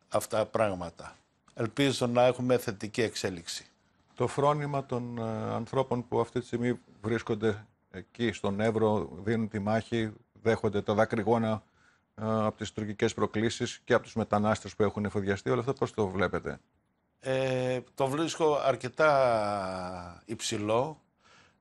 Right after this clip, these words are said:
Speaker 1: Βλέπω ότι και οι Έλληνες, οι, οι χωρικοί αυτοί που ζουν εκεί πέρα, συνδράμουνε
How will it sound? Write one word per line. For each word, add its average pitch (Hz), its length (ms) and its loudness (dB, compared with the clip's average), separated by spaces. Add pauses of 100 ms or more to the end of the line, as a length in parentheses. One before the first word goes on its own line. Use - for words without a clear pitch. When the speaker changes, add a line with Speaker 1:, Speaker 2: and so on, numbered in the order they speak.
Speaker 1:
Βλέπω 135 380 2
ότι 131 240 -2
και 127 200 0
οι 123 200 2
Έλληνες, 107 720 0 (160)
οι, 110 360 -6
οι 107 380 -6
χωρικοί 120 640 -4
αυτοί 113 240 -6
που 131 160 -8
ζουν 131 340 -4
εκεί 95 220 -10
πέρα, 92 540 -6 (720)
συνδράμουνε 110 1000 0